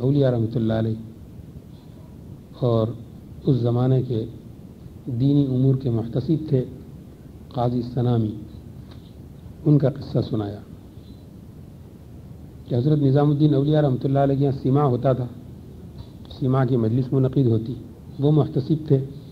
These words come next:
ان کو روکتے تھے، وہ رکتے نہیں تھے، اس لیے ان کو بدعتی کہا کرتے تھے۔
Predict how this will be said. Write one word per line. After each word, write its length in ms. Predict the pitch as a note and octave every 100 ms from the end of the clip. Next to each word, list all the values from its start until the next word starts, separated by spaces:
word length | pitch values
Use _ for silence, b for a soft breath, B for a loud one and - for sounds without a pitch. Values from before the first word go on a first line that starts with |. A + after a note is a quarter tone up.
| - - - - - - - - - - -
ان 140 | D3+ D3+
کو 140 | C#3
روکتے 380 | C3+ C3 - D3+
تھے، 140 | D#3+
وہ 140 | C3 A2+
رکتے 300 | A2 - C#3+
نہیں 180 | D3
تھے، 160 | C#3 C3+ A#2 - - - - - - - - - -
اس 80 | - -
لیے 100 | C3+
ان 100 | C3
کو 100 | C3
بدعتی 380 | A#2 B2+ C3
کہا 240 | C3 A#2+ G#2+
کرتے 320 | G#2+ G#2+ G2+
تھے۔ 180 | -